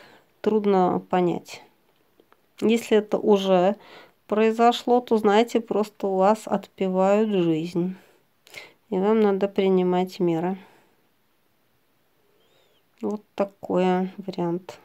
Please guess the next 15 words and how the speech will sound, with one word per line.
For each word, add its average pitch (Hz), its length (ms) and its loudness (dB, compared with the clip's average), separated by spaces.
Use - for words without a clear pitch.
Так 208 200 -6
что - 200 -4
подумайте 202 1000 2
и 214 100 4
не 220 140 6
отмахивайтесь, 214 1120 0
а 196 200 -2
посмотрите, 202 800 -4
какая 214 420 0
у 208 40 4
вас 196 280 2
реакция 202 640 0
на 185 140 0
тех, 208 300 -4
кто 185 380 -6